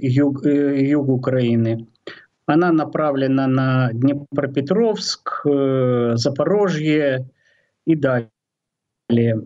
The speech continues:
на восточные области Украины. Так что, э,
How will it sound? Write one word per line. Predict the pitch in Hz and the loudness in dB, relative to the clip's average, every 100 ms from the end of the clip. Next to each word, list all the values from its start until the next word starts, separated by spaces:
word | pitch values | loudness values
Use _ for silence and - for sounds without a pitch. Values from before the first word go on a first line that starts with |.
| - - | -12 -2
на | 139 135 | 0 2
восточные | 127 127 160 151 - 139 127 117 - _ _ _ _ - - - - - _ _ | 0 -2 -4 -2 0 0 0 -4 -12 _ _ _ _ -20 -20 -20 -20 -20 _ _
области | 127 123 127 - 123 | 0 2 0 0 -2
Украины. | 117 117 113 107 104 _ _ - - - - | 0 0 0 -2 -8 _ _ -20 -20 -20 -8
Так | - 170 | -2 -2
что, | - 175 160 160 151 143 147 147 143 143 131 | -2 0 2 2 0 -2 0 2 2 0 -2
э, | 127 | -8